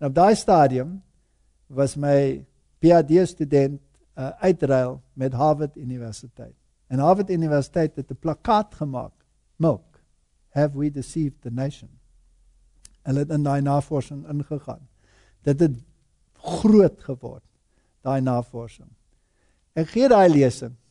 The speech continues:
ek noem al hierdie goed, en ek wy-, ek sê vir hulle hoekom en so voorts. Hulle sê vir my, "Maar kan jy nie asseblief net stil word te wil-, te wille van die bedryf nie?"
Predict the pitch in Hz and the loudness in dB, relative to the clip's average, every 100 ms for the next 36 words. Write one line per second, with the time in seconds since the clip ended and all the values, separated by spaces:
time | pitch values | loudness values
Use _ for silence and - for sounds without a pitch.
0 | - 135 165 240 254 196 202 190 170 156 | -16 0 4 4 4 2 2 2 2 -2
1 | - 127 - 131 135 131 135 208 208 - | -2 -4 -6 -14 -12 -6 -4 -4 -6 -4
2 | 180 170 180 160 143 160 180 160 139 131 | -2 -2 -2 -2 -2 -2 -6 -6 -8 -12
3 | - 143 - 143 139 - _ _ _ _ | -10 -10 -4 -4 -4 -16 _ _ _ _
4 | _ _ _ _ _ _ - 147 156 190 | _ _ _ _ _ _ -10 -6 -4 -2
5 | 175 180 160 151 - _ _ _ _ - | -2 -2 -2 -2 -2 _ _ _ _ -18
6 | 139 196 214 247 233 214 196 175 196 190 | -10 -6 -4 0 0 0 -2 -2 -4 -4
7 | 180 - - 202 185 147 143 139 _ _ | -6 -6 0 2 2 -2 -6 -8 _ _
8 | - 151 143 143 - 151 147 160 160 160 | -12 -6 -4 -4 -4 -4 0 0 -2 -6
9 | 147 131 131 147 156 147 - 107 | -6 -8 -2 0 0 -2 -8 -20